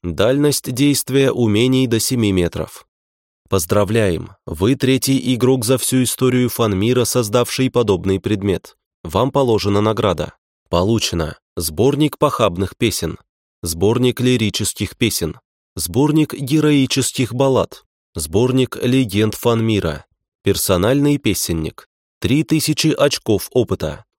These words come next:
тысяча двести десять из двенадцати тысяч девятисот. Вы получили новый уровень, текущий уровень четырнадцать, пять очков характеристик,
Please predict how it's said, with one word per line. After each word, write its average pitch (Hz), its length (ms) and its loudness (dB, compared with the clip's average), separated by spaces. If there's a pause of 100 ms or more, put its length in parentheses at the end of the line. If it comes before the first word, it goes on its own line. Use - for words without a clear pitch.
тысяча 143 460 0
двести 131 420 0
десять 135 540 -2
из 151 180 0
двенадцати 117 600 0
тысяч 131 420 -2
девятисот. 131 720 0 (320)
Вы 90 260 0
получили 151 540 2
новый 120 400 0
уровень, 87 460 0 (280)
текущий 135 720 0
уровень 131 420 2
четырнадцать, - 800 -4 (320)
пять 107 300 0
очков 127 460 0
характеристик, - 920 -2